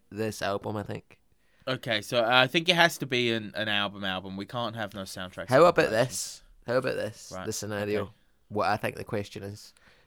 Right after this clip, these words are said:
Speaker 1: The rest of your life, you're trapped in a room. And it's like
Speaker 2: <laughs>
Speaker 1: Old Boy, right? Do you know, have you seen Old Boy?
Speaker 2: Yeah, yeah,
Speaker 1: See
Speaker 2: yeah,
Speaker 1: how
Speaker 2: yeah.
Speaker 1: he's trapped in that room?
Speaker 2: Uh-huh.
Speaker 1: Every day you're allowed to listen to one album. And you're fed and you're watered. And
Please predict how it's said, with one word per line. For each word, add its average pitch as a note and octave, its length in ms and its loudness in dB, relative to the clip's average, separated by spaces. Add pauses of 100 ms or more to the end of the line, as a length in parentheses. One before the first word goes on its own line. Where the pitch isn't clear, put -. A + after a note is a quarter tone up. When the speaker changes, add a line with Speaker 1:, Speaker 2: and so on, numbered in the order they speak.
Speaker 1:
The A#2 180 0
rest C#3+ 260 4
of D#3+ 60 2
your D#3 120 2
life, A2+ 300 0
you're G#2 160 0
trapped - 500 -6
in G2+ 120 -6
a G2 80 -4
room. G2 280 -6 (960)
And G2+ 180 -4
it's F#2+ 180 -4
like D3 360 -2
Speaker 2:
<laughs> - 40 -20
Speaker 1:
Old B2 380 2
Boy, B2+ 360 2 (100)
right? A#2 260 0
Do - 80 -8
you A2+ 60 -2
know, A2+ 140 -4 (120)
have G#2 100 -6
you G#2+ 60 -6
seen A#2 160 -4
Old C3 220 2
Boy? C#3 60 0
Speaker 2:
Yeah, C#3+ 380 6 (120)
yeah, A#2 300 0
Speaker 1:
See A2 120 2
Speaker 2:
yeah, C3+ 60 4
Speaker 1:
how C#3 60 6
Speaker 2:
yeah. B2+ 60 6
Speaker 1:
he's A#2+ 120 0
trapped A#2 300 0
in A2+ 60 -6
that G#2 140 -2
room? C#3+ 320 -2 (500)
Speaker 2:
Uh-huh. A2 280 -6 (320)
Speaker 1:
Every B2+ 280 2
day A2+ 240 0
you're G2+ 80 -2
allowed G2+ 240 -2
to - 80 -12
listen G2 260 -10
to F#2 100 -10
one F#2+ 140 -8
album. F#2 340 -10 (520)
And G2+ 100 -4
you're G2+ 80 -4
fed C3 380 4 (160)
and A#2 100 -4
you're A2+ 80 2
watered. G2+ 460 0 (640)
And A2 320 -6